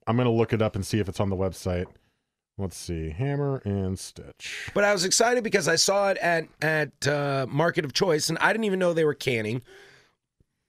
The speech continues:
Speaker 2: But I had lunch
Speaker 1: I
Speaker 2: with
Speaker 1: think they opened during the pandemic, right?
Speaker 2: I believe so, in the early, early days of it. Um, but I had lunch with, uh,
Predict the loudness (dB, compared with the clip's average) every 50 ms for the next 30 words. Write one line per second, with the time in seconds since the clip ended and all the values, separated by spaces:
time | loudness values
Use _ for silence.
0 | _ -16 -6 -2 0 2 2 2 2 2 2 0 2 2 4 4 6 4 4 4
1 | 4 2 2 2 4 4 2 2 2 2 2 2 2 0 -2 -4 _ 0 2 2
2 | 2 2 0 0 0 -2 -2 0 0 -2 -2 -2 -6 -10 -8 -6 -4 -4 -4 -6
3 | -2 -2 0 0 2 2 2 0 2 2 2 2 2 2 0 -2 0 2 2 2
4 | 4 2 2 0 0 0 0 0 0 0 0 0 0 0 0 0 -2 -4 -4 -4
5 | -4 -6 -6 -10 _ _ _ _ _ _ _ _ _ _ _ _ -20 -6 -2 0
6 | 0 2 2 2 2 2 2 2 2 0 0 0 2 0 0 -2 -2 -4 -6 -2
7 | 2 2 4 4 2 0 -4 -6 -4 -2 0 0 0 0 0 0 0 0 0 -2